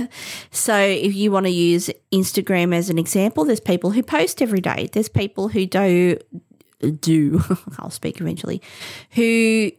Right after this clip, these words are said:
promote stories every day, every day. There's people who do stories and reels every day or multiple times a day. Like I said, you do you, boo. <laughs>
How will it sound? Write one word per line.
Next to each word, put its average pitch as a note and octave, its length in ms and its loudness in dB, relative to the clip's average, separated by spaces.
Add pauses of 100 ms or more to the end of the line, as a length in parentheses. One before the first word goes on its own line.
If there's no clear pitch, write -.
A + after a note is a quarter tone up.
(360)
promote F#3 400 0
stories C#4 560 0
every F#3 180 2
day, D#3 360 0 (280)
every E3+ 220 2
day. C3+ 260 0
There's E3 160 0
people E3+ 340 -2
who F#3+ 420 2 (220)
do F3+ 200 0
stories F3+ 500 2
and A#3+ 240 0
reels A#3+ 440 2 (180)
every F3 220 2
day E3 340 0
or A3+ 160 2
multiple C4 500 2
times E3+ 380 0
a E3 60 0
day. C#3 360 -4 (2000)
Like A3+ 200 -2
I A#3+ 40 -4
said, G3+ 240 -2
you B3 180 4
do A#3+ 140 0
you, A3 340 2
boo. G#3 420 2
<laughs> D4+ 240 -2